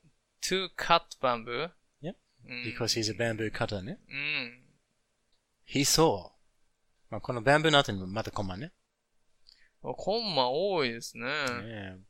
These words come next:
Speaker 2: 困ったな。
Speaker 1: 困ったじゃん。
Speaker 2: <laughs>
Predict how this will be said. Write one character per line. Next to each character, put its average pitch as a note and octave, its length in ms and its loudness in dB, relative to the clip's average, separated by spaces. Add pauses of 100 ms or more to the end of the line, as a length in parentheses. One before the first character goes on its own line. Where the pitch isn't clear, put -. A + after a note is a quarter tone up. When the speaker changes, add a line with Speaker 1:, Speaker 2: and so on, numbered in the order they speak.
(440)
Speaker 2:
困 A#2 580 -6
っ - 80 -4 (220)
た G#2+ 100 -4
な。 G#2 240 -4 (1120)
Speaker 1:
困 E3 680 4
っ G3 160 4
た C3+ 180 6
じ - 140 4
ゃ D#3 180 12
ん。 - 100 2 (240)
Speaker 2:
<laughs> - 440 -10